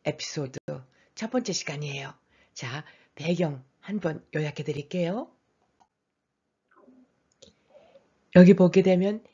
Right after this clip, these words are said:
잃어버린 율법책을 발견하는 그런 사건이 있는데요. 유다 왕국,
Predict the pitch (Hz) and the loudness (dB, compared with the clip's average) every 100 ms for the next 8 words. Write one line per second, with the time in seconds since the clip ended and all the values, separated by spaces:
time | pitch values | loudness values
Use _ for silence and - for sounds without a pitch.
0 | _ _ _ _ _ - 226 220 202 185 | _ _ _ _ _ -2 2 2 0 -4
1 | 180 175 170 190 220 196 190 202 190 - | -4 -4 -2 -4 -4 -4 -4 -2 -4 -6
2 | 208 202 196 - 196 196 202 226 254 208 | -4 -4 -6 -12 -10 -6 0 0 0 -4
3 | 214 208 196 196 196 - _ _ _ _ | -6 -4 -4 -4 -6 -12 _ _ _ _
4 | _ - 208 196 180 208 208 185 175 190 | _ -8 -6 -6 -8 -6 -4 -2 -2 -2
5 | 185 202 285 _ _ _ _ _ _ _ | -2 -4 -6 _ _ _ _ _ _ _
6 | _ _ - 208 208 190 180 175 170 165 | _ _ -8 -4 -2 0 -2 -2 -4 -6
7 | - | -10